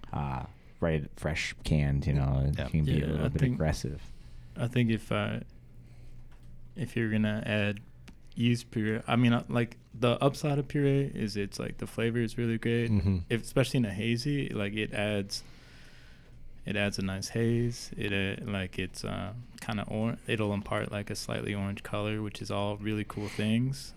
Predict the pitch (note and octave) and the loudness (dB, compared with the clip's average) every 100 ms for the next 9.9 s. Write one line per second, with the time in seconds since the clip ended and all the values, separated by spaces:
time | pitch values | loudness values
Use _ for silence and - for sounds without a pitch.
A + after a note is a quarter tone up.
0 | - - F#2 F#2 E2+ G2 - G#2+ G#2 - | -8 0 2 2 4 4 6 6 6 4
1 | G2+ G2 G2+ G2+ A2 A2 - - - - | 6 6 6 4 4 2 -4 -8 -16 -16
2 | - - - A2+ A2 F#2+ A#2 G#2 A#2 A#2 | -16 -14 -6 4 6 8 10 8 6 2
3 | A2+ A2 A#2 A2+ G#2+ A2 A2 A#2 A2+ B2+ | 2 0 2 2 2 0 -2 -2 0 0
4 | C#3 E3+ F3+ G3 - - - A2 G#2 - | 2 0 0 -2 -10 -14 -8 -6 -4 -4
5 | A2 G#2 G#2+ G#2 G#2 G#2+ - - - - | -2 0 0 -2 -2 -2 -4 -6 -6 -6
6 | - - - - - - - - - A2+ | -10 -16 -18 -16 -16 -18 -18 -12 -2 0
7 | G#2+ - G#2 G2+ A2 G3 - - - - | 0 -2 0 0 0 -4 -10 -18 -20 -20
8 | - - - G2+ G2+ - A2 A2+ C3 D3+ | -10 -4 -2 -2 -4 -6 -4 -2 -2 -4
9 | - - A2+ G#2+ G#2+ G#2+ - F#2+ E2+ | -8 -4 0 0 0 -2 0 2 2